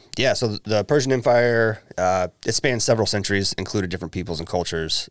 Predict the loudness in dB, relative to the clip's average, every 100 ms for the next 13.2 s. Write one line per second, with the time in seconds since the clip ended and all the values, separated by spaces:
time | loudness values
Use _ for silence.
0 | -10 -12 -10 -8 -6 -2 0 0 -2 -2
1 | -6 -4 -4 -2 -4 -4 -2 -2 -2 -6
2 | -8 -14 _ _ _ -14 -4 -2 -2 -2
3 | -2 -2 -2 -2 -2 0 -2 -2 -4 -6
4 | -2 0 0 -4 -2 -2 0 0 -2 -2
5 | -6 -8 -6 -6 -6 -6 -6 -4 -4 -4
6 | -2 -4 -6 -16 -20 -20 -8 -6 -2 0
7 | 0 0 -2 -4 -8 0 0 2 0 0
8 | -8 -20 -20 -20 _ 0 4 4 2 0
9 | 2 4 4 4 4 4 4 4 4 2
10 | 2 4 4 4 2 0 -2 -4 -12 -10
11 | -6 -6 -8 -12 -14 -16 _ _ _ _
12 | _ _ _ -8 -6 0 0 2 2 0
13 | 2 0